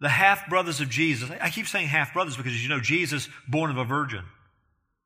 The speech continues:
No earthly father. Mary, his mother, conceived by the Spirit of God in the womb of Mary,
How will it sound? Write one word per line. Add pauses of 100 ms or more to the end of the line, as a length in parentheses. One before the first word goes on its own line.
(1160)
No
earthly
father.
Mary,
his
mother, (400)
conceived
by
the
Spirit
of
God
in
the
womb
of
Mary,